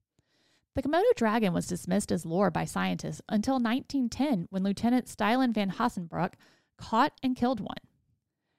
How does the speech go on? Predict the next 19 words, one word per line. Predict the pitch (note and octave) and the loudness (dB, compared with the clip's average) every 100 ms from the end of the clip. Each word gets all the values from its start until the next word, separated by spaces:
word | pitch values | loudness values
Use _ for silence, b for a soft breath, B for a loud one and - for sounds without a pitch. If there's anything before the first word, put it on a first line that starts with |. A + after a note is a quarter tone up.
| _ - | _ 0
After | D4 E4 | 0 2
that, | G#3+ A#3+ A#3 | 2 4 2
explorer | F#3 - G#3+ G3+ | 0 0 2 2
Douglas | E3+ F#3+ G3 F3+ | 4 2 2 0
Burden | G3+ G#3+ E3+ | 2 2 0
traveled | - - F#3+ C4+ | -4 0 2 4
to | C4 | 4
the | A#3+ | 4
island | G3+ G#3+ A3 | 4 4 4
of | F#3 | 2
Komodo | - F3+ G3+ A#3+ D#3+ D#3 | 2 2 4 4 2 2
in | F3+ | 0
Indonesia | G3 G3+ F#3+ F#3+ B3 F#3+ E3 E3 _ | 2 4 2 4 2 2 -2 -4 _
to | - | -8
capture | A#3+ A3+ A3 - | -4 -2 0 2
a | A3 | 2
live | G#3 G#3 B3+ - | 4 4 4 2
Komodo | F3+ F3+ - | 0 0 -2
dragon. | - - - - - | -4 -6 -6 -10 -14